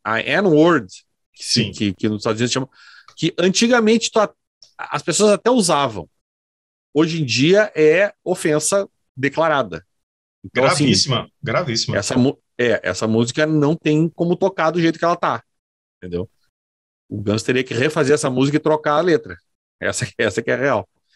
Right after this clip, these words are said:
Speaker 1: E aí ele até tentou, na época, se desculpar, dizendo que era, ah, ah, uma palavra pra descrever o-, alguém que é basicamente uma dor na vida dele, que não significava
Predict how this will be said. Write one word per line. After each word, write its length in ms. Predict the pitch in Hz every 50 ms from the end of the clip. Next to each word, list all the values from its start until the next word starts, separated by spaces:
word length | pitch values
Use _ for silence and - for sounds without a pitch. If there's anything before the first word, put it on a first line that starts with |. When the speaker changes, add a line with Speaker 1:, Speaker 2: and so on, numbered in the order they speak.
| _ _ - - - _ _ -
Speaker 1:
E 120 | 127 131
aí 200 | 127 127 135 143
ele 100 | 156 180
até 220 | 185 - - 160 160
tentou, 380 | 156 202 190 - - 175 190
na 160 | 190 180 151 131
época, 240 | 135 - - -
se 120 | 151 - 147
desculpar, 480 | 135 - - 139 - 135 135 156 160
dizendo 280 | 143 117 127 135 139 139
que 140 | - - 131
era, 420 | 127 131 127 127 123 120 113 104 - _ _ _ _ _ _ _ -
ah, 440 | 110 107 110 - - 98 101 101
ah, 40 | 101 104
uma 120 | 113 123
palavra 200 | - 135 127 131
pra 80 | 151 147
descrever 400 | 151 - 151 143 120 123 131 147
o-, 160 | 160 156 147
alguém 280 | 135 127 123 117 127 143
que 80 | - 165
é 40 | 143
basicamente 440 | 139 135 131 - 139 135 135 - -
uma 100 | 147 135
dor 160 | 117 120 127
na 80 | 139 135
vida 220 | 127 135 139 143
dele, 560 | 131 117 110 110 123 143 156 147 127 120 117 104
que 180 | - - 127
não 140 | 120 120 120
significava 560 | 113 - 131 131 131 123 - - 127 127 139